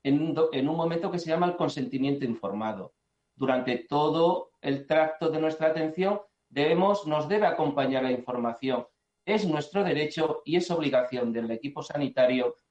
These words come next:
y de las organizaciones sanitarias. En algún momento nos dirán, "Tenemos que parar, ¿por qué?".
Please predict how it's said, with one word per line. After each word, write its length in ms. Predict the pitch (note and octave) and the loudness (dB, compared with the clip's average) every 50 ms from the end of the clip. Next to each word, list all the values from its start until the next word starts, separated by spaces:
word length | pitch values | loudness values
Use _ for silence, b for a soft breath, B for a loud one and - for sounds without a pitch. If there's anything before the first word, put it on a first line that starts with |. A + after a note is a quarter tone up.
| _ _ _ | _ _ _
y 100 | C3+ B2 | -2 0
de 100 | B2+ B2 | 2 2
las 180 | A#2+ A#2 - | 2 2 -2
organizaciones 680 | A#2+ A#2 A2+ A2 A2 - - A2 - A#2+ A#2 A2 G#2+ - | -2 -2 -2 -2 -2 -4 -8 -10 -6 -6 -6 -6 -6 -6
sanitarias. 680 | G2+ G2 G2 F#2+ - - G#2 G2+ G2+ G2 - - _ _ _ _ _ _ _ _ - | -8 -8 -8 -10 -10 -10 -10 -10 -10 -14 -16 -18 _ _ _ _ _ _ _ _ 0
En 140 | C#3+ C3+ | 2 2
algún 260 | C3+ C#3 C#3+ D#3 F3 F3 | 4 4 4 2 4 4
momento 380 | F3 F3 F3+ F#3 F#3 F#3 F#3+ | 4 4 4 2 2 0 0
nos 180 | E3+ E3 E3 D3+ | 0 0 0 0
dirán, 360 | D3+ D3+ C#3+ C3+ B2 A#2+ - _ _ _ _ | 0 2 2 2 2 0 -2 _ _ _ _
"Tenemos 340 | B2 B2 C3+ D3+ E3 E3+ | -4 -2 0 0 0 0
que 140 | E3+ - D#3 | 0 0 0
parar, 320 | - D3+ D3 D#3 F3 F3 - | 2 2 2 2 2 0 0
¿por 220 | D#3+ D3 C#3 - | -2 -4 -4 -2
qué?". 380 | - G#3 G#3 D3 A2 - _ | 0 0 2 2 0 -4 _